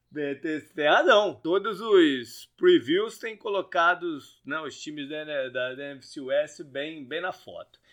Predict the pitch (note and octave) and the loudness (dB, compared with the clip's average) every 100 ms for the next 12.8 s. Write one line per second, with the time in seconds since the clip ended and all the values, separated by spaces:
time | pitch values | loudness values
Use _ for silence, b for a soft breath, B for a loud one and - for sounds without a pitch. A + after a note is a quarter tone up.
0 | _ - A3+ D4+ C#4 D#4+ - C#4 A#3+ C4 | _ 6 6 6 2 2 6 6 4 -2
1 | B3 G3 C4 - G#3+ G3+ A3+ F#3 G#3+ A3+ | -2 0 0 -2 -8 0 2 2 0 -6
2 | A3 - A3 G3+ F3+ F3 D3+ F#3+ F3+ - | -6 -8 -6 4 4 4 0 -4 -2 2
3 | F3+ F#3 F3 D3+ D3 E3 D#3+ D#3 C#3 F3 | 4 6 4 2 -4 -6 -2 0 4 4
4 | G#3+ B3+ B3+ _ b b A3 C4+ D4 C#4+ | 6 4 0 _ b b 2 4 4 -4
5 | C4 A#3 A3 A#3 A3 - G#3+ A3 G#3 F3+ | 0 0 0 -2 -2 -6 -6 0 2 4
6 | G3 A#3+ G#3+ A3 G#3+ A#3 - A#3 G3+ - | 8 8 8 4 0 -2 -2 -4 -6 -8
7 | - A#3 B3+ B3 A3 B3 A#3+ C#4 A4 A#4 | -8 -8 -8 -14 -18 -18 -12 -12 -8 -4
8 | E4+ F3+ G#3 A3 F#3 B2+ D3 F3+ F3 - | -4 -2 0 0 -2 -12 -8 -2 -2 -4
9 | B2+ A2+ G#2 - - _ _ _ C#3 C3 | -18 -18 -18 -20 -20 _ _ _ -8 -8
10 | - D3 C#3+ E3 E3+ D3+ - C#3+ D3 D3 | -6 -6 -6 -10 -6 -6 -2 0 0 -2
11 | C3+ B2+ C#3 C3+ D#3 C3 D#3 D3 - C#3+ | -8 -14 -16 -14 -14 -14 -10 -10 -10 -12
12 | C#3 F3 - A#3 A3 C#4+ E4+ G#4+ | -6 -6 -4 0 6 6 4 0